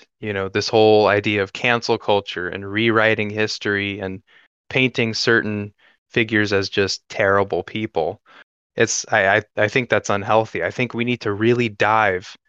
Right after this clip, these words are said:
into history completely, look at all the contexts and everything like that. We need to use history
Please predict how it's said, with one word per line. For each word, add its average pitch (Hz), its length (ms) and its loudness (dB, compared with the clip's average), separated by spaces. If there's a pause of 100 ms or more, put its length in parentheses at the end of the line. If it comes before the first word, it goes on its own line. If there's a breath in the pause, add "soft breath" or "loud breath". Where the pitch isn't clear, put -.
(320)
into 107 220 -2
history 104 400 -2
completely, 98 580 -4
look 104 220 -2
at 104 80 2
all 104 140 4
the 98 100 0
contexts 98 760 -4
and 98 120 -4
everything 101 400 -4
like 98 260 -4
that. 90 220 -2
We 110 100 -2
need 117 180 0
to 110 120 -8
use 120 480 -2
history 98 680 -4